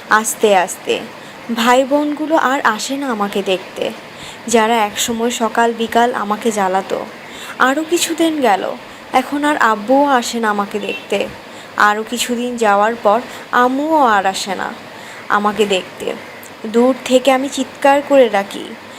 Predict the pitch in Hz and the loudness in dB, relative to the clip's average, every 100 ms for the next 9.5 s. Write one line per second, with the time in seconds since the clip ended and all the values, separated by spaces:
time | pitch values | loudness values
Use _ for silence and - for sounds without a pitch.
0 | - - 220 226 240 240 277 - - 233 | -6 0 2 2 2 2 0 -8 -2 2
1 | 254 269 311 226 220 254 208 - - - | 2 2 2 2 4 4 4 0 -8 -8
2 | - 254 269 - 330 - 226 220 262 220 | -4 -4 -4 -2 -2 2 2 2 2 2
3 | 185 - - 196 - - - - 233 240 | 0 0 -2 -2 -8 -16 -16 -2 2 2
4 | 262 240 277 - - - 262 330 - 302 | 2 2 2 -2 -14 -10 -8 -8 2 4
5 | 302 349 359 302 269 240 220 202 196 196 | 6 4 4 4 4 4 2 0 0 -2
6 | 190 190 - 123 - - - - - - | -4 -6 -6 -8 -10 -18 -20 -18 -18 0
7 | 233 220 254 226 202 196 233 226 190 202 | 2 4 4 4 0 2 2 2 0 0
8 | 196 190 190 185 180 226 - - - 214 | 0 -4 -4 0 0 -2 -12 -16 -4 0
9 | 220 233 262 - | 2 0 -2 -6